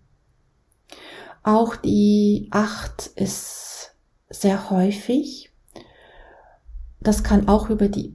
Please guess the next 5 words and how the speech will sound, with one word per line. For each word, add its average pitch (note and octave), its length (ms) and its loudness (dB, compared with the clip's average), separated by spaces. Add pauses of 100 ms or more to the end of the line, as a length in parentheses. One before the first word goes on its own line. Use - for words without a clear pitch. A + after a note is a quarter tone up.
Uhr B3 440 4
oder G#3 240 2
Kennzeichen G3+ 1300 2
übermittelt G3 640 0
werden. F#3 640 4